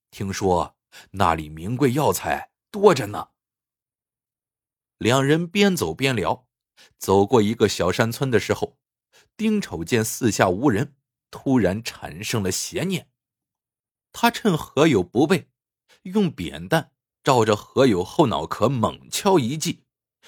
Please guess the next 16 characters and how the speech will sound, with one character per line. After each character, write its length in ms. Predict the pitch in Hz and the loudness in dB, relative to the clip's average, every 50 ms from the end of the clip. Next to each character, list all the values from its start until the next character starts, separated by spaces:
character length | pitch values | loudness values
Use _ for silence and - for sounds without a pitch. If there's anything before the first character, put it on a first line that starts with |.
| - _ | -20 _
何 360 | - - - _ - 104 110 | -20 -20 -10 _ 4 4 4
友 200 | 104 87 78 76 | 4 2 -2 -6
当 280 | 80 - 151 147 135 131 | 0 2 2 4 4 2
即 160 | 120 123 98 | 0 -2 -2
倒 240 | 82 82 73 73 85 | 0 -2 -2 -2 -2
地。 280 | 117 151 139 - _ _ _ _ _ _ _ _ _ _ _ _ _ _ _ _ _ | -4 -4 -4 -6 _ _ _ _ _ _ _ _ _ _ _ _ _ _ _ _ _
丁 240 | - 226 240 240 240 | -6 -4 -2 -2 -2
丑 180 | - - 139 143 | 0 2 2 2
以 160 | 107 82 73 | 0 -2 -6
为 340 | 73 80 82 98 98 - - _ _ | -6 -4 -2 -2 -2 -2 -4 _ _
何 360 | - - - - - 98 101 | -20 -20 -10 0 2 2 4
友 140 | 95 80 78 | 2 2 -2
被 160 | - 104 87 | -2 -4 -2
打 260 | 85 85 82 98 117 | 0 0 2 2 2
死 220 | 113 - - - | 0 -2 -6 -10
了， 280 | 69 67 80 90 - _ | -12 -12 -12 -14 -16 _